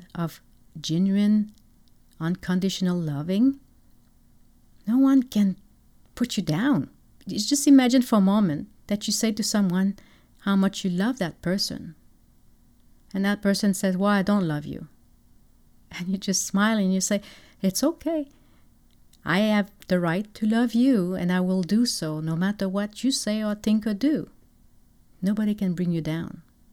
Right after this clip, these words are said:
because you own your feeling. You're in control. This is what Tony Robbins was talking about. When you have the power to decide, you have the power to decide to be happy,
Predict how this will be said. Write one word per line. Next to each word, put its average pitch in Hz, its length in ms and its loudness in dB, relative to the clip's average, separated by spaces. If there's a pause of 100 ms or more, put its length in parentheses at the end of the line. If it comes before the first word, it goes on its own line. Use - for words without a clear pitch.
(640)
because 190 280 -2
you 208 140 0
own 208 240 4
your 190 100 2
feeling. 196 580 -2 (340)
You're 196 160 0
in 185 100 2
control. 185 600 -2 (1300)
This 240 200 2
is 277 140 0
what 220 180 0
Tony 214 260 4
Robbins 202 360 2
was 185 140 -2
talking 240 360 2
about. 156 360 -6 (320)
When 208 120 4
you 214 120 6
have 208 180 0
the 185 100 -6
power 196 320 0
to - 160 -10
decide, 175 600 -4 (560)
you 254 100 0
have 247 100 -2
the 240 80 -4
power 220 300 -2
to 214 100 -10
decide 202 420 -2
to 185 80 -6
be 190 140 0
happy, 202 600 -4